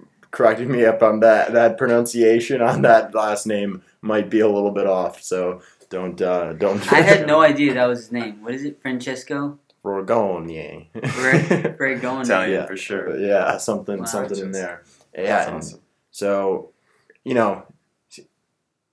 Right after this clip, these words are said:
Speaker 1: I guess a lot of people don't think, like, they think of Padre Pio, like, a long time ago, but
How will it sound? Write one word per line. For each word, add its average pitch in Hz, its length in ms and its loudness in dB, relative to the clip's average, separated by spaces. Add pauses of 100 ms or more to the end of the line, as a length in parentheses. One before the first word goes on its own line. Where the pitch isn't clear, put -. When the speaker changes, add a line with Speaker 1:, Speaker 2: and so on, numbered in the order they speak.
(180)
Speaker 1:
I 120 80 -2
guess 131 180 0
a 123 40 2
lot 107 140 2
of 104 100 -6
people 95 200 -4
don't 95 260 -6
think, 95 240 -6
like, 90 260 -4
they 101 160 -2
think 101 220 -6
of - 40 -18
Padre 92 280 -4
Pio, 95 180 -4
like, 87 160 -6
a 87 60 -4
long 87 220 -6
time 98 260 -6
ago, 82 200 -8
but 87 280 -8